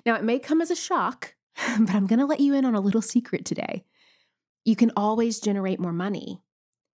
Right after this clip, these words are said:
You know, that belief that money is limited or scarce or bad or scary, it holds an enormous amount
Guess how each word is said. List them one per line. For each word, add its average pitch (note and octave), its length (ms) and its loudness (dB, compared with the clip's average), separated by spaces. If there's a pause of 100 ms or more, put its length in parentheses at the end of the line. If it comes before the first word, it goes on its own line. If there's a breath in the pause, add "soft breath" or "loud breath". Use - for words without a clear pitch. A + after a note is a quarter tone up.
(480)
You G#3+ 100 2
know, A3 120 2
that A#3+ 240 0
belief A3 500 -2
that - 140 -2
money F#3+ 480 -2
is F3 220 -4
limited G#3 840 0
or E3 100 -2
scarce G3 840 -2
or E3+ 160 -6 (140)
bad G3+ 520 -2
or - 120 -8
scary, G#3 680 -2 (320 loud breath)
it A3+ 100 2
holds C4 400 0
an A#3 120 2
enormous A#3 880 2
amount F#3 600 -2